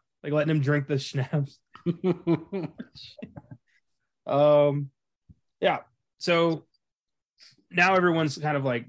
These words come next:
Speaker 1: "Are we really th-, saying evil Santa? Are you fucking serious?" I love David Koechner's like, "What? No." <laughs> Just completely refusing to believe this. And then the big Jack in the Box worm <laughs> shows up.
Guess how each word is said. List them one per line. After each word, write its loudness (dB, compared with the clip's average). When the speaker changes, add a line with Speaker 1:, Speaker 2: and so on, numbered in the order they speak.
Speaker 1:
"Are -4
we 2
really 2
th-, -4
saying 0
evil 2
Santa? 0
Are -2
you 0
fucking -2
serious?" -2
I 2
love 2
David 2
Koechner's -4
like, -8
"What? 0
No." 0
<laughs> -6
Just -4
completely 0
refusing -4
to -4
believe -4
this. -6
And 8
then 6
the 0
big 4
Jack 2
in 0
the 0
Box 0
worm 0
<laughs> -
shows 0
up. -4